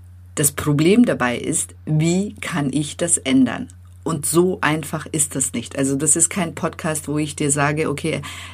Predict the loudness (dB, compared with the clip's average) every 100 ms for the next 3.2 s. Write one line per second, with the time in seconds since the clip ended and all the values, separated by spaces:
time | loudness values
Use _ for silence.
0 | -2 0 2 0 0 0 0 0 -2 -8
1 | -6 -2 0 0 -4 -8 -2 2 2 2
2 | 0 2 2 2 0 0 4 6 6 4
3 | 0 -2